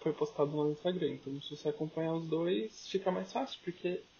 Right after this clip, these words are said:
o Instagram ele vai funcionar, vai acabar funcionando como um material de apoio pro podcast. É, mas obviamente você não precisa, porque só ouvindo já vai ser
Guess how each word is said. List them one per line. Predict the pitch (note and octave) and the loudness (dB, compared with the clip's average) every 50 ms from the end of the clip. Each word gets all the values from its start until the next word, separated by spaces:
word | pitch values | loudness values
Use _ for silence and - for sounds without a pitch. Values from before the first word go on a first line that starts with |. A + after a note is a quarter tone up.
| - - - - - - - | -20 -20 -20 -20 -20 -4 0
o | E3+ | 0
Instagram | F3 F3 - F3 E3+ E3+ E3+ F3 F3+ | 0 2 4 2 4 6 6 6 6
ele | F3+ F3+ | 4 4
vai | F3 F3+ | 4 2
funcionar, | F3 - F3+ F3+ - - F3 F3 F3 F3 F3 F3 F3+ F3+ F3+ - | 2 0 -4 -6 -4 -2 0 2 2 2 2 0 0 -2 -4 -2
vai | E3+ E3 D#3+ | 2 2 2
acabar | E3 - E3+ D#3+ D#3+ D#3+ | 2 2 0 0 0 0
funcionando | - - D#3+ D#3+ - E3+ D#3+ D#3+ E3 E3 - | -2 -2 -2 0 0 0 0 0 -2 -4 -4
como | - E3 E3 E3 E3 | -2 0 0 2 2
um | E3 E3 E3 D#3+ D#3+ | 2 2 2 0 0
material | D#3+ D#3+ - - D#3+ D#3+ D#3 | -2 -4 -4 -4 -2 0 0
de | D#3 D#3+ | 0 0
apoio | E3+ E3+ - - E3+ E3 E3 E3 F3 F3 - - - - - - - - - - - - - - _ - - | -2 -4 -2 0 2 4 4 4 2 0 -2 -10 -20 -20 -20 -20 -20 -20 -20 -20 -20 -20 -20 -20 _ -4 2
pro | E3 F3 E3+ E3+ E3+ | 4 6 6 6 4
podcast. | - - E3 - - - F#3 D3+ - - - - - - - - - - - - - - - - - - - - - - - - - - - | 2 0 -2 0 2 4 4 4 4 0 -4 -6 -6 -8 -18 -20 -20 -20 -20 -20 -20 -20 -20 -20 -20 -20 -20 -20 -20 -20 -20 -20 -20 -4 2
É, | - D3+ D3 C#3+ C#3 C#3 C#3+ C#3+ C#3+ C#3+ | 6 8 8 8 8 8 8 6 6 6
mas | C#3+ C#3+ C#3+ D3 D3 | 6 4 6 6 6
obviamente | C3+ C#3 D3+ D#3 D#3+ D3+ D#3 E3 - | 6 6 4 2 0 0 -2 -2 -2
você | F3 | 0
não | E3 D3+ D3+ | 0 0 0
precisa, | - F3 F#3 - - - C#3 C#3 C#3 D#3+ G3 A3+ A3 - - - - | 0 -2 -4 -4 -2 -2 0 0 2 2 2 0 0 -2 -12 -16 -10
porque | - C3+ B2+ - - C3+ B2+ A#2 G2 - - - - - - - | -8 -8 -8 -4 -2 -2 0 0 -2 -2 -6 -8 -12 -16 -20 -18
só | - - - C#3 C3+ C3+ C#3 C3+ C3+ - | -12 0 4 4 4 4 4 0 0 0
ouvindo | - C#3+ C#3+ D3 C#3+ C#3 C3+ C3 C3 C3+ C#3 C#3 C#3+ | 2 2 2 2 0 0 -2 0 2 2 2 0 0
já | C3+ C3 B2+ | -2 -4 -4
vai | B2 A#2 A2+ | -4 -6 -6
ser | - - - B2 A#2 A2+ - - | -8 -8 -6 -6 -4 -4 -6 -8